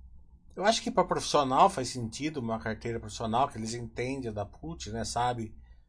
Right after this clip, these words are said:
fazer a conta. O pequeno investidor que protege a carteira e não deixar direcional. Porque,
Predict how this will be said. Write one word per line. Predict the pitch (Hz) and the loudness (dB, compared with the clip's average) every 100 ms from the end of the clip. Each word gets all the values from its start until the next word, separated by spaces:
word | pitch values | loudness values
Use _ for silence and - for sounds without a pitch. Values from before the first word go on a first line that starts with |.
| _ | _
fazer | - 107 123 | -8 0 0
a | |
conta. | - 113 127 131 131 | 0 -2 -2 -4 -4
O | |
pequeno | 175 175 202 | -2 2 2
investidor | 190 190 - 202 208 | 2 0 0 2 2
que | 214 | 0
protege | 214 233 220 156 160 160 131 | 4 4 6 2 2 0 -4
a | |
carteira | 131 - 131 131 151 175 | -8 -4 -4 0 0 2
e | |
não | 170 180 | 2 0
deixar | 170 - | 0 -2
direcional. | 160 165 160 170 151 - 170 - - - - - - _ | -2 -4 -2 -2 -2 -4 -6 -10 -18 -20 -20 -20 -20 _
Porque, | - 127 120 - 127 123 107 | -12 -10 -10 -10 -6 -4 -6